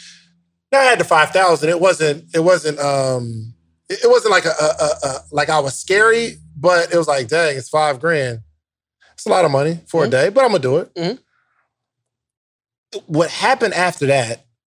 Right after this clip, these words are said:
Speaker 1: I can't even explain it because it feels like I did the same thing. I didn't do anything different,
Speaker 2: Mm-hmm.
Speaker 1: but more money came because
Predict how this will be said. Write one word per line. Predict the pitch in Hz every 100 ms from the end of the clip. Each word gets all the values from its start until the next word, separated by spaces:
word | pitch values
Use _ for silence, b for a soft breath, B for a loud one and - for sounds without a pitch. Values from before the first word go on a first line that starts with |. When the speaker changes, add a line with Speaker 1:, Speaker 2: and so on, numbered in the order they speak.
| _ _ _ -
Speaker 1:
I | 165
can't | - 240
even | 208 175
explain | 160 - - 220 202
it | 156
because | 147 175 165
it | 165
feels | - 254 196
like | 156 147
I | 147
did | 147 127 226
the | 185
same | - 208 196 170
thing. | 220 190
I | 208
didn't | 208
do | 170 220
anything | 185 175 139
different, | 139 156 123 - _
Speaker 2:
Mm-hmm. | 117 131 220 - _ b b b _ _ -
Speaker 1:
but | 185
more | 165 180 202
money | 190 180 147
came | 202 180 123 98 - _ _ _ _
because | 147 165 160